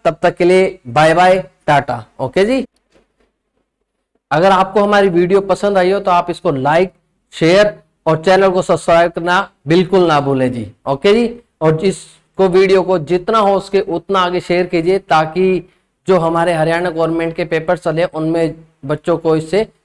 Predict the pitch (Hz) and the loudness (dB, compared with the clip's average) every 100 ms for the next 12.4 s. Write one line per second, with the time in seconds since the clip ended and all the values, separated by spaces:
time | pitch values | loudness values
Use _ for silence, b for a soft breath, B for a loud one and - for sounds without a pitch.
0 | _ 160 165 170 156 160 160 147 135 127 | _ 0 2 2 2 0 0 0 -2 -4
1 | 143 175 165 151 165 175 202 175 175 180 | 0 0 0 0 -2 -2 -4 -4 -4 -4
2 | 170 170 165 170 165 165 180 175 156 180 | -4 -4 -2 0 -2 -2 -4 -4 -2 -2
3 | 214 - 180 185 170 170 165 160 160 160 | -4 -6 -8 -6 -6 -4 -2 -2 -4 -2
4 | 165 165 156 151 127 123 - _ _ 160 | -2 0 0 -2 -4 -8 -12 _ _ -10
5 | 156 180 165 185 180 202 139 170 - 220 | -8 -8 -6 -6 -2 -2 -2 -10 -4 0
6 | 214 196 165 - 190 208 151 151 - 151 | 0 -2 -6 -6 -4 -4 -8 -12 -12 -4
7 | 160 180 180 170 196 214 202 180 190 180 | 0 2 2 0 -2 -2 -2 -4 -6 -6
8 | 175 165 160 160 175 220 226 B B _ | -2 -2 -4 -2 2 2 0 B B _
9 | - 175 190 - 208 196 190 170 170 170 | -2 0 -2 0 2 4 2 0 -2 0
10 | 185 185 170 170 170 190 190 165 165 170 | 0 0 2 0 0 -2 -4 -6 -6 -4
11 | 170 175 165 175 160 156 156 143 147 151 | -4 -4 -8 -8 -8 -10 -10 -10 -6 -4
12 | 139 135 127 117 | -4 -4 -4 -6